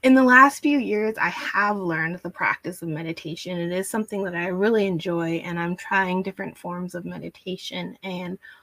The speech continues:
one of that now is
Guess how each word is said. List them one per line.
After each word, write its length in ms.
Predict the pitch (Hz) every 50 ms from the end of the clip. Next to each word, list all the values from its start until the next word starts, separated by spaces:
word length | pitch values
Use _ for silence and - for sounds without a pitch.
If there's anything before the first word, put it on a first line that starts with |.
| _ _ _ _ _ _
one 340 | - 190 190 202 233 254 285
of 260 | 311 311 285 226 190
that 400 | 185 180 175 185 170 - - - - - - _ _ _
now 760 | - 196 190 185 175 165 156 147 147 147 165 190 220 240 254 - - _ _
is 580 | 180 175 170 170 180 196 196 - - - -